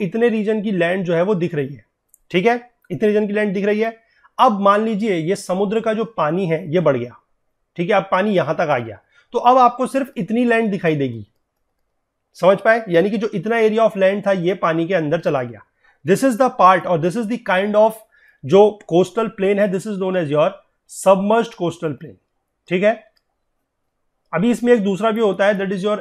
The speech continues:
emergent coastal plain, मैं वो भी बता देता हूं कैसा होता है, just इसका अपोजिट है वैसे वो, क्योंकि अभी आगे वो वर्ड आएगा तो आपको पहले से पता होना चाहिए कि जैसे मान लीजिए ये लैंड है, ठीक, और ये यहां पर सी है। तो अभी आपको कितना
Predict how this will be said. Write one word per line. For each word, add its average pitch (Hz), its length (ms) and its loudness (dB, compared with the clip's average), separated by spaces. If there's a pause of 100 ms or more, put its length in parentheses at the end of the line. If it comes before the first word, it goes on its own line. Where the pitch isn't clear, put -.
emergent 185 440 0
coastal 190 320 -4
plain, 190 160 -4
मैं 190 100 0
वो 175 140 0
भी 190 80 -2
बता 165 220 0
देता 156 180 -6
हूं 165 100 -6
कैसा 160 240 -4
होता 151 260 -2
है, 220 140 -2 (160)
just 208 200 2
इसका 220 220 -2
अपोजिट 190 380 -2
है 185 60 4
वैसे 151 220 -2
वो, 165 140 -6 (460)
क्योंकि 170 140 -2
अभी 170 180 2
आगे 175 200 2
वो 190 120 -2
वर्ड 170 220 0
आएगा 175 200 2
तो 180 100 -4
आपको 170 180 -4
पहले 160 200 -6
से 175 100 -8
पता 151 200 -2
होना 151 160 0
चाहिए 147 280 -6 (280)
कि 175 100 -4
जैसे 202 180 0
मान 220 160 0
लीजिए 226 220 -4
ये 220 60 0
लैंड 214 280 -2
है, 240 100 -2 (600)
ठीक, 247 200 -4 (840)
और 170 120 0
ये 180 200 2
यहां 190 200 0
पर 233 180 -2
सी 202 240 -8
है। 139 120 -6 (1200)
तो 196 60 -6
अभी 185 200 0
आपको 226 260 0
कितना 226 600 -4